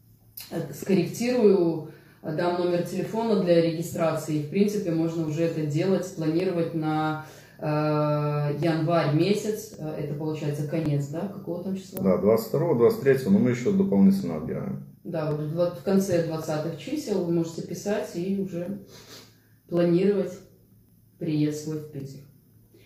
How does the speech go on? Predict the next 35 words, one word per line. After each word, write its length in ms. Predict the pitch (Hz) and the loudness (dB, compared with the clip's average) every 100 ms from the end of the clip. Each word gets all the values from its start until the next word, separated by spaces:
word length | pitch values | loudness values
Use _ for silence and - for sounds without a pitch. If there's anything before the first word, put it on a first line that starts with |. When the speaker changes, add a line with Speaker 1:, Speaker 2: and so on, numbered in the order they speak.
| - | -6
Speaker 1:
Но 80 | 180 | 2
там 200 | 233 247 | 4 4
не 140 | 254 | 4
будет 260 | 254 202 165 | 2 4 4
уединения, 680 | 165 165 170 202 302 247 143 | 4 2 2 2 2 2 0
там 200 | 160 165 | 0 2
будут, 420 | 190 202 190 185 | 2 2 2 0
э, 520 | 165 165 160 160 156 151 | 0 0 0 -2 -2 -4
как 180 | 151 170 | -4 -2
несколько 540 | 170 190 180 170 175 | 0 0 0 -2 -4
встреч, 440 | - 165 147 143 | -4 -2 0 0
да? 280 | 143 185 - - - - _ - - _ _ _ _ _ _ _ _ - | 0 -2 -4 -10 -20 -20 _ -20 -20 _ _ _ _ _ _ _ _ -14
Speaker 2:
Мы 280 | - 170 | -8 -4
всё 440 | 190 - 147 143 - | -4 -4 0 2 2
объявим 640 | 131 127 98 104 107 110 | -2 0 2 2 0 -4
позже. 720 | - 87 85 85 85 85 85 85 98 - - - | -4 -4 -4 -6 -8 -8 -8 -10 -12 -16 -12 0
Мы 140 | 98 | 2
сейчас 380 | 98 110 107 107 | 2 0 0 0
ведём 280 | 104 113 101 | 2 4 6
переговоры 600 | 101 98 95 98 98 - | 6 6 6 6 6 4
с 120 | - | 0
организаторами 840 | 87 92 107 139 220 196 165 127 113 | -2 0 0 2 0 0 0 0 0
питерской 640 | - 117 110 95 - 90 | 0 0 2 0 0 -2
встречи, 460 | - - 139 - 92 | -2 0 0 2 0
и 60 | 87 | 0
поэтому 680 | 107 113 98 98 95 87 | 4 4 6 6 6 2
всё, 260 | - - 85 | -4 -4 -2
график 420 | 98 135 139 98 | 2 2 2 2
мы 100 | 98 | 2
объявим 400 | 104 101 101 95 | 4 6 6 4
позже. 240 | 95 80 78 | 4 0 2
Но 80 | 117 | 2
это 140 | - | 2
примерно 460 | 110 104 123 123 107 | 2 2 4 4 2
будет, 420 | 95 98 98 98 | 2 2 0 0